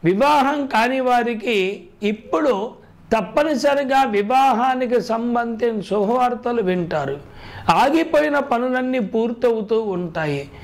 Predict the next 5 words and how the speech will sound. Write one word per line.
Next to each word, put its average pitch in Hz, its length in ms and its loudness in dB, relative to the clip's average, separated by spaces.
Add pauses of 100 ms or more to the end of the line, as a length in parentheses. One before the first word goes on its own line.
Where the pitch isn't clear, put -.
(720)
కొన్ని 277 680 2 (160)
పెద్దవారి 302 600 4
యొక్క 269 280 0
సలహాల 247 600 4
మేరకు 226 760 0